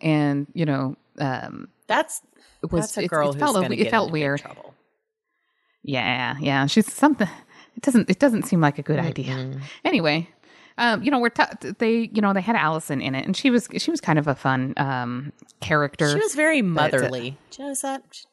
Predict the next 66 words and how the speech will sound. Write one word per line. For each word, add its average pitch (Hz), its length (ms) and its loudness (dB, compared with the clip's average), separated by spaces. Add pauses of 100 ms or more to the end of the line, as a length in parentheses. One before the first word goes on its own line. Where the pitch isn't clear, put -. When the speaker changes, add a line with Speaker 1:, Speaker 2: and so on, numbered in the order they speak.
(320)
Speaker 1:
Yeah, 330 160 4
she 359 160 2
was 381 160 0
a 381 60 4
li-, 359 200 2
older 294 300 4
than 220 160 4
she - 160 0
was. 160 640 0
Speaker 2:
Yeah, 214 160 0
she's, 302 260 -6
like, 330 140 2
Speaker 1:
You 202 60 4
know 190 80 2
what 165 80 2
I 160 60 2
mean? - 240 0
Speaker 2:
maybe 254 500 -2
fourteen 180 560 -4
or 139 120 0
fifteen, 151 720 -4
and 139 220 -4
she - 140 -4
just, 247 380 -2 (400)
first 220 220 4
she 190 100 0
looks 147 200 2
twenty-two, 120 640 -2
so 127 180 -4
there's 120 240 -4
that. 113 300 -2 (720)
But 196 160 0
it 214 60 2
was 226 120 -4
like, 208 300 -4
why 214 220 -2
Speaker 1:
She 302 60 0
Speaker 2:
did 302 40 -6
Speaker 1:
probably 165 180 2
Speaker 2:
she 147 60 2
Speaker 1:
was, 135 180 2
Speaker 2:
just 160 200 0
Speaker 1:
yeah. 139 140 2
Speaker 2:
fall 233 80 -2
in 214 120 -2
love 208 180 0
with 202 120 -6
this 160 180 -2
guy? 160 400 0
She 190 240 -2
already 220 220 0
knew 220 140 0
he's 185 180 0
an 147 100 -4
idiot 170 360 2
who 156 100 0
lit 156 160 2
a 156 40 0
candle 160 360 0
he 131 80 0
shouldn't 127 320 -2
have, 147 280 -4
you 139 120 0
know? 151 140 4
Like, 147 180 2
why 165 640 2